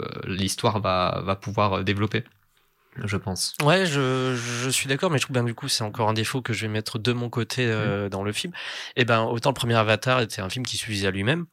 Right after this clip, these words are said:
Speaker 2: tellement au début, fin, et cetera, résolution. Celui-là s'inscrit, comme on, on le sait tous, dans une, euh, tas de suites qui se préparent. Et, euh, et donc peut avoir les défauts de, ben, de ce côté, ben, je suis un épisode de milieu et je vais avoir mon histoire dedans, puis d'un coup, ben, attention à la suite, les amis, et cetera.
Speaker 1: Mhm.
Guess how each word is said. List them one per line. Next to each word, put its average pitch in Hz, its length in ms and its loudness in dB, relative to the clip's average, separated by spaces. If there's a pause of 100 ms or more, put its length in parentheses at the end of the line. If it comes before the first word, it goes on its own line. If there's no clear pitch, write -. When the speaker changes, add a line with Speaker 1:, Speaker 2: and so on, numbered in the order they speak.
Speaker 2:
tellement 98 220 -10
au - 40 -8
début, 95 300 -6
fin, 95 280 -4
et 98 80 -8
cetera, 98 420 -4
résolution. 92 580 -2 (340)
Celui-là 123 480 6
s'inscrit, 120 440 2
comme 101 220 -4
on, 101 80 -2 (100)
on - 60 -4
le 107 40 -4
sait 113 120 -2
tous, 135 240 -4
dans 101 100 2
une, 98 180 -2
euh, 95 380 -2
tas 113 120 6
de - 60 0
suites - 380 0
qui - 80 -6
se - 80 -2
préparent. 139 380 -4 (640)
Et, 127 260 6
euh, 104 460 6
et 110 80 2
donc 120 240 0
peut 131 80 4
avoir 117 220 8
les 107 80 4
défauts 120 400 2
de, 107 80 -4
ben, 101 120 2
de 95 120 -4
ce - 80 -4
côté, 113 280 0
ben, 95 140 -2
je 92 80 0
suis - 160 -2
un 98 140 -2
épisode 110 340 0
de 110 80 0
milieu 110 480 4 (460)
et 120 180 6
je 110 80 2
vais 110 60 6
avoir 110 180 6
mon 107 140 2
histoire 110 340 4
dedans, 131 400 6
puis 110 140 -2
d'un 104 100 0
coup, - 160 -6
ben, 98 340 4
attention 104 460 2
à 107 60 6
la 110 80 6
suite, - 240 2
les 104 160 4
amis, 113 240 4
et 113 80 0
cetera. 107 400 4
Speaker 1:
Mhm. 110 160 2